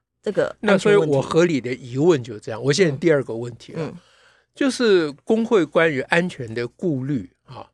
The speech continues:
Speaker 1: 嗯。
Speaker 2: 呃，是，是因为，因为这个，因为立法院审的这个叫做设立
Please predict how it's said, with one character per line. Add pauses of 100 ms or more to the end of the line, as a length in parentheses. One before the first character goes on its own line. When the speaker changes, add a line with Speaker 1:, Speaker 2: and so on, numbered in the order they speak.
Speaker 1:
嗯。 (640)
Speaker 2:
呃，
是， (680)
是 (500)
因
为，
因
为
这
个，
因
为
立
法
院
审
的
这
个
叫
做
设
立